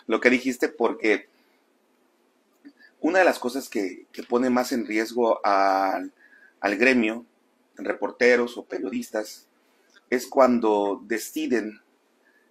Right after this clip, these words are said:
servirle a un grupo o a un político, a un empresario o a un, este, miembro de un, este, cártel.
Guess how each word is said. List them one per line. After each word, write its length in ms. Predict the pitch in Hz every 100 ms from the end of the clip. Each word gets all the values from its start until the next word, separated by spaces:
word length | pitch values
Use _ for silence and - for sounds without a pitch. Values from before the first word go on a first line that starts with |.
| _ _ _ _ _ _ _ _ -
servirle 840 | - 117 110 139 127 107 104 - _
a 100 | 101
un 180 | 110 113
grupo 480 | 123 131 - 117 _ _ _ _ _ - - -
o 120 | - 98
a 40 |
un 220 | 107 117
político, 580 | 110 104 127 - 120 107
a 60 | 98
un 140 | 107
empresario 720 | 107 - 85 113 113 120 113
o 480 | 110 - - 90 90
a 80 | 92
un, 640 | 101 104 104 98 92 80 _ _ _ _ _
este, 520 | - - - - -
miembro 420 | - 107 113 117 95
de 80 | 95
un, 400 | 98 101 92 87 - _
este, 540 | 87 90 - - - - _ - _ -
cártel. 640 | 117 123 123 110 110 -